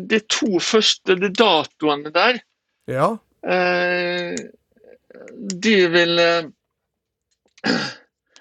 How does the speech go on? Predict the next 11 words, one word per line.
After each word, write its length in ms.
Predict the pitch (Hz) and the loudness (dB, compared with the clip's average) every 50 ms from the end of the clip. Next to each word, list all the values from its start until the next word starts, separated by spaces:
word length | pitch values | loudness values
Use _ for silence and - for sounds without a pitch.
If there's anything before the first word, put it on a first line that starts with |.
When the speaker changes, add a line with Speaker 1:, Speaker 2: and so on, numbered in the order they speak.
| _ _ _ _ _ _ _ - - - - - - - - 269 208 | _ _ _ _ _ _ _ -20 -20 -20 -20 -20 -20 -20 -16 -14 -10
Speaker 1:
de, 160 | 180 190 240 | -4 -4 -2
de 160 | 208 277 285 | 0 0 0
forbinder 400 | - - 208 214 240 233 196 170 | 0 0 -2 0 0 0 0 0
med 160 | 165 170 190 | 0 -2 -4
et 80 | - _ - | -4 _ -10
tall. 280 | - - 170 165 160 147 127 - - - - - - - _ _ _ _ _ _ - | -4 -2 -2 -2 -2 -4 -8 -12 -14 -16 -18 -20 -20 -20 _ _ _ _ _ _ -6
Speaker 2:
Ja 120 | 127 120 | -4 -2
vel? 260 | 127 160 226 320 285 - _ _ _ _ _ _ - | 0 0 2 0 -2 -4 _ _ _ _ _ _ -20
Speaker 1:
Et 120 | 180 - - | -20 -20 -16
såkalt 420 | - 220 196 - - 160 156 - - _ | -12 -10 -10 -10 -8 -10 -12 -12 -14 _
i-, 200 | - - 233 - | -2 0 0 0